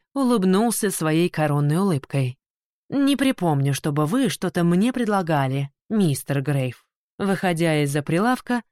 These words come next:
заметила я. «Вслух? Нет. Но я полагала, вы и так всё поняли. За полтора года», вкратчиво уточнил Высший. Издевается.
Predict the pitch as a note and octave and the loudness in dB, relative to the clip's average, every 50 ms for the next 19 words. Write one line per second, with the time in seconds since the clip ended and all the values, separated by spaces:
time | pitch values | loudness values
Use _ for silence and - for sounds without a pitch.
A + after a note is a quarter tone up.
0 | _ _ - C#4+ C4+ A#3 C4 A#3+ G#3 F3+ D3+ D3 - E3 E3+ F3+ F3+ D#3+ D3 B2+ | _ _ -4 -2 0 2 2 2 4 2 2 0 0 0 0 2 2 0 0 -2
1 | A#2 A#2 _ _ _ _ _ _ _ _ _ _ - - - D#3+ D3 D3+ D#3+ F#3+ | -4 -8 _ _ _ _ _ _ _ _ _ _ -8 -2 0 2 4 4 4 4
2 | A3 - - - _ _ _ D3 D#3+ D#3+ D#3+ D3+ C#3+ D#3+ - - - - _ _ | 2 0 -6 -14 _ _ _ 0 2 4 4 4 2 2 -2 -4 -12 -20 _ _
3 | _ _ _ _ _ _ - F#3 F#3+ F#3 E3+ E3 D#3+ D3+ D3 - C#3+ D3 D3 C#3+ | _ _ _ _ _ _ -2 0 2 2 4 4 2 2 0 0 0 0 2 2
4 | D3 D3 C#3+ C#3+ C#3+ C3+ C3 C#3+ C#3 C3+ - F3 G#3 A3+ - - - - C3+ - | 2 2 2 2 2 2 2 2 0 0 0 0 -2 -2 -4 -6 -6 -6 -6 -2
5 | - C#3 C3 B2+ C3 C3 C3+ C3 B2+ - _ _ _ _ _ _ _ - D3 C#3+ | -2 -2 0 0 0 0 0 0 -2 -6 _ _ _ _ _ _ _ 0 2 4
6 | C3+ C#3+ C#3 C3 B2 - _ - C#3 C3+ B2+ - - D#3+ E3+ F3+ E3+ D3 C3+ C#3 | 4 6 4 4 2 0 _ 0 0 0 0 2 2 2 4 4 2 2 2 0
7 | F3 F#3 D#3+ C3 A2+ B2+ A#2 A2 - _ _ _ _ _ _ _ _ _ _ _ | 2 2 2 2 0 -2 -6 -8 -10 _ _ _ _ _ _ _ _ _ _ _
8 | _ - - - - E3 D#3+ F3 G#3 A#3+ - - - - A#3+ A3+ A#3 A#3 A3 - | _ -16 -14 -4 -2 0 2 2 2 0 0 -4 -4 -2 0 0 0 -2 -2 -6
9 | _ _ - C#4 - - G3+ F3+ - - D#3+ D3+ D3+ D#3 E3+ G#3 F#3 C#3 - - | _ _ -6 -4 -2 0 -2 -2 0 0 0 0 0 0 0 0 -2 -2 -2 -6
10 | - C#3 B2 A2+ _ _ _ _ _ _ _ _ _ _ F3 E3 D#3+ D3+ C3+ B2 | -6 -8 -8 -8 _ _ _ _ _ _ _ _ _ _ 0 2 2 2 2 0
11 | - D#3+ C#3+ D3+ D3 C#3 C3 C3 B2+ B2+ - - - C#3 C3+ C3+ | 0 0 2 2 0 0 0 -2 -4 -4 -6 -8 -6 -6 -6 -6